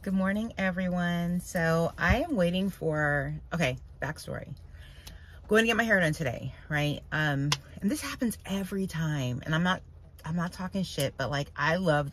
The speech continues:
don't, don't get me wrong, I love the girl who does my hair. I'm not gonna say her name. Don't think she's on YouTube, but if you are and you see this, you know I love you. But I purposely,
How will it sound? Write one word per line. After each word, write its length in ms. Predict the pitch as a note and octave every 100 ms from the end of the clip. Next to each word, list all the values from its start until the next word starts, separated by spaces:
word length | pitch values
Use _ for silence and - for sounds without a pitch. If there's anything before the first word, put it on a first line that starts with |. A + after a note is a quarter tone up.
| -
don't, 160 | D3+ D3+
don't 120 | E3+
get 100 | F#3
me 60 |
wrong, 180 | D#3+ G#2+ -
I 140 | D#3
love 200 | D#3+ D3
the 80 | D3+
girl 180 | C3 C#3
who 60 |
does 220 | C#3 C3 B2
my 80 |
hair. 180 | C3 A#2
I'm 100 | A#2+
not 120 | C#3
gonna 120 | D3+ D#3
say 120 | E3
her 80 | C#3+
name. 240 | C3 C3 - - -
Don't 180 | - G#3
think 140 | G#3 G3
she's 100 | F#3+
on 140 | F#3
YouTube, 460 | D#3+ - D#3 D3 C#3
but 100 | D3
if 160 | D3+
you 80 | E3+
are 180 | - C#3+
and 120 | D3
you 60 | C#3
see 200 | - D3
this, 300 | B2+ B2+ -
you 80 | D#3
know 160 | D3
I 140 | D3 C#3+
love 200 | B2 -
you. 300 | - - - - - - - - - - - -
But 320 | A#3+ A#3 - -
I 200 | G#3+ B3+
purposely, 1000 | - D#3+ D#3+ F#3+ F#3 - G#3 G3+ G3